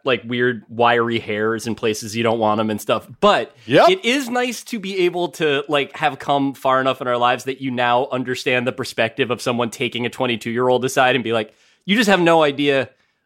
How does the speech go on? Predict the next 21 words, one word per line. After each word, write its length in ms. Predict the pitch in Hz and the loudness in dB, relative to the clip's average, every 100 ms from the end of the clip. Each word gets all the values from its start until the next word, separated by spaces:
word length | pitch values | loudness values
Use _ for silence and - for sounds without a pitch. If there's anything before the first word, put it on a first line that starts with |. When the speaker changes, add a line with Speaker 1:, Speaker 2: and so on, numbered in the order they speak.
| - | -6
Speaker 1:
like, 180 | 135 131 | -4 -2
how 220 | 143 139 | 0 0
to 60 | 131 | 0
be 180 | 131 | -2
a 60 | 131 | -2
person, 600 | - 214 - 107 90 92 | 2 0 0 -8 -12 -6
huh? 240 | 135 104 82 143 | -2 -2 -4 -2
Like, 320 | 131 110 - 160 | 0 -2 -10 -4
I 60 | |
can 140 | 147 156 | -2 2
help 260 | 180 180 | 2 0
you 80 | 143 | -2
with 140 | 120 113 | -2 0
that, 340 | 104 98 - _ _ _ _ | -2 -2 -8 _ _ _ _
but 120 | 139 | -2
I 60 | 120 | -2
can't 300 | - 165 151 | 0 0 2
buy 140 | 135 | 2
you 120 | 135 127 | 2 -4
stovetop 540 | - 127 120 143 123 | -2 -2 0 -2 -2
stuffing 680 | - 131 127 127 107 101 | -2 -2 0 -2 -2 -6